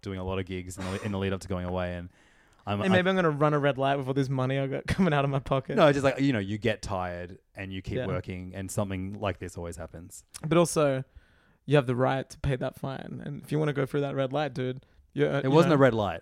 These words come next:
Speaker 1: It was a stop sign. I didn't, s-,
Speaker 2: Oh.
Speaker 1: I didn't stop at the stop sign. I just
Speaker 2: But hey,
Speaker 1: slowly drove
Speaker 2: you
Speaker 1: through
Speaker 2: are,
Speaker 1: it.
Speaker 2: you've, you've paid, you've paid for the privilege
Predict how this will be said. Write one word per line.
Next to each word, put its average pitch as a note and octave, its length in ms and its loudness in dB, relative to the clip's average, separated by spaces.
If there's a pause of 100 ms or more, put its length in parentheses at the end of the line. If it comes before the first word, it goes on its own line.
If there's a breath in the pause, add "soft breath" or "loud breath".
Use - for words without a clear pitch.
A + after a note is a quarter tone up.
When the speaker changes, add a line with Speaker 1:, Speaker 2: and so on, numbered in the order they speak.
Speaker 1:
It G#2 80 -6
was F#2+ 320 -8
a G2 80 -6
stop - 260 -8
sign. D2 340 -14
I G#2 60 -4
didn't, G#2 200 -2
s-, E2 160 0
Speaker 2:
Oh. G#2+ 60 -4
Speaker 1:
I G#2 60 0
didn't G2+ 180 -6
stop - 340 -8
at G2 120 -16
the F#2 80 -12
stop F2+ 200 -10
sign. F2 200 -12
I E2 60 -12
just F#2 180 -14
Speaker 2:
But D3+ 80 2
hey, C#3 300 0 (160)
Speaker 1:
slowly F#2 400 -6
drove F2 200 -8
Speaker 2:
you D#3 120 4
Speaker 1:
through D#3+ 80 8
Speaker 2:
are, E3+ 40 6
Speaker 1:
it. F3 80 -2
Speaker 2:
you've, D#3 240 -6
you've D#3 220 -6
paid, D#3 340 4
you've D#3 160 -2
paid D#3+ 240 6
for - 80 -10
the C#3+ 80 -2
privilege C#3+ 720 -2